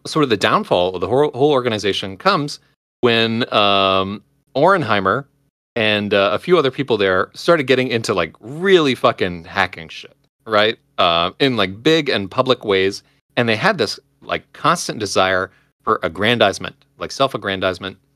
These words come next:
which is a great thing to have as a troll until it, um, it gets you jaxed, right? Or, uh, weaved, as we would later call it right there. So as Auernheimer is gaining power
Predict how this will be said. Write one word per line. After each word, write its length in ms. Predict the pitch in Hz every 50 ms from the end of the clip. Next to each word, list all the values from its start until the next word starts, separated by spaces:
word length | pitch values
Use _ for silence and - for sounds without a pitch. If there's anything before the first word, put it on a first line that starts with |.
| _ _ _ _
which 200 | - 156 - 180
is 120 | 156 143 -
a 60 | 147
great 360 | 117 - 127 135 143 156 151 -
thing 140 | 131 123 117
to 60 | 98
have 280 | 95 107 101 98 95 -
as 120 | 104 92
a 60 | 95
troll 420 | 92 - - 151 143 135 120 120 - _ _ _ _ -
until 580 | 131 117 - - 120 110 104 104 101 104 - - -
it, 240 | 104 95 95 - -
um, 420 | 85 80 80 80 80 80 82 92 -
it 80 | - 95
gets 180 | - 101 - -
you 80 | 104 87
jaxed, 480 | 80 - 95 80 - - - - - _ _ _ _ _ _
right? 200 | - 85 87 92 -
Or, 520 | 95 90 87 85 82 85 82 82 - - -
uh, 140 | 80 78 78
weaved, 520 | 78 87 110 107 101 90 82 69 _ - - _ _
as 140 | 85 80 -
we 80 | 98 87
would 120 | 80 80 80
later 220 | 82 80 80 80
call 220 | - - 90 82
it 80 | - -
right 160 | 82 82 -
there. 240 | - 117 107 98 - _ _ _ _ _ _ _ _ _ _ _ _ -
So 360 | - 143 131 127 123 127 - _ _ _ _ _ _ _ _ _ _ _ _ _ _ _ _ _ _ _ _ _ _ _ -
as 60 | 147
Auernheimer 480 | - 139 143 143 131 135 131 123 113 101
is 80 | 95
gaining 460 | - - 160 208 196 120 107 110 123 - _ _
power 480 | - - 151 151 160 120 90 87 - -